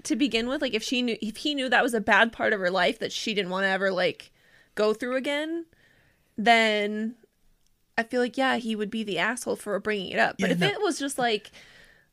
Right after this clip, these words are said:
Speaker 1: "Oh, yeah, you used to do this," not thinking anything of it, like, let's do something
Speaker 2: No,
Speaker 1: adventurous.
Speaker 2: this dude's a dipshit.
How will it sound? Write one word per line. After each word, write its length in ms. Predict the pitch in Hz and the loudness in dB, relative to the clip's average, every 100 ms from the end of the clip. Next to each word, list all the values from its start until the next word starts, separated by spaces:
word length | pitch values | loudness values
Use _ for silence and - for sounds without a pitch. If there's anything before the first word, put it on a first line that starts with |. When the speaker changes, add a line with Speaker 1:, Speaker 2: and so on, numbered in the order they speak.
| _ _ _ - | _ _ _ -2
Speaker 1:
"Oh, 180 | 403 | 0
yeah, 180 | 330 339 | 0 2
you 120 | 339 339 | 2 0
used 240 | 311 262 | -2 -4
to 60 | 226 | -2
do 60 | |
this," 220 | 214 226 226 | 2 2 2
not 160 | 226 | -2
thinking 260 | 233 247 240 | 0 -4 0
anything 300 | 233 226 208 | 0 0 2
of 160 | 233 240 | 2 2
it, 120 | 185 | 4
like, 480 | 190 190 - - _ - - _ | 4 4 -2 -18 _ -20 -20 _
let's 220 | 359 359 | -4 -4
do 120 | - | -6
something 300 | 339 339 339 349 | -2 -2 -2 -4
Speaker 2:
No, 20 | |
Speaker 1:
adventurous. 480 | 349 392 180 190 180 | 0 2 2 4 4
Speaker 2:
this 160 | 220 | 4
dude's 200 | 285 262 | 2 4
a 80 | 151 | 4
dipshit. 800 | 127 107 123 117 - - 95 101 | 2 0 0 0 -4 -6 -6 -6